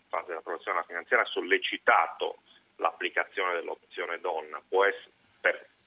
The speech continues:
per la proroga, eh, degli anni duemilasedici e duemila e duemiladiciassette, però secondo noi non può essere questo l'intervento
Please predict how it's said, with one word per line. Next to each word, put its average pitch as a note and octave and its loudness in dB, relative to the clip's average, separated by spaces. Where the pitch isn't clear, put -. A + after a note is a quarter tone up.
per F#2 6
la E2+ 0
proroga, F#2 4
eh, - -18
degli E2+ -2
anni F2 2
duemilasedici F2 0
e D#2+ -6
duemila E2 0
e - -2
duemiladiciassette, E2+ 0
però G2+ 4
secondo F2+ 0
noi G2+ 4
non F2+ 0
può G#2 4
essere F#2+ 2
questo G#2 2
l'intervento F2 -4